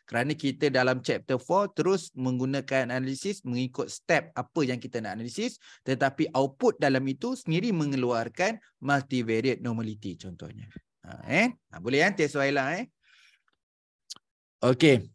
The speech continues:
Alright, kemudian kita bin-, bincang tentang ha-, hasil, hasil kajian. Okey, sebelum itulah ada pula soalan lain masuk.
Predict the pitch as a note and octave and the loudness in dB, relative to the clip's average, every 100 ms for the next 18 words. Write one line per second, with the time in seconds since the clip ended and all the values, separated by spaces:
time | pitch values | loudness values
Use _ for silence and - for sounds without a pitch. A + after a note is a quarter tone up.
0 | _ _ _ _ _ _ _ _ _ _ | _ _ _ _ _ _ _ _ _ _
1 | - G#2+ C#3+ F#2 C3+ D#3 G3+ F#3+ F3 E3 | 0 6 6 6 2 6 6 6 6 6
2 | E3 E3 D#3+ D#3 D3+ D#3 E3+ D#3 D#3+ D3 | 6 2 -2 -2 0 4 4 4 2 4
3 | D#3 D3+ D3 C3 A#2+ C#3 C3+ B2 C#3+ D3 | 4 4 2 -4 -2 0 0 0 -2 0
4 | F3 D#3+ C#3+ C3+ _ _ _ _ A#2+ C3 | 2 2 0 -4 _ _ _ _ -6 2
5 | E3 C#3+ D3 C3+ B2+ G#2 F2 A#2 G#2 A#2 | 2 4 2 2 0 -2 -4 -6 -4 2
6 | C3+ C3+ D3 A2+ B2 C#3 A2+ G#2 B2+ A#2+ | 4 6 4 4 4 4 2 0 -2 -2
7 | A#2+ A#2 A2 G#2+ | -2 -4 -4 -6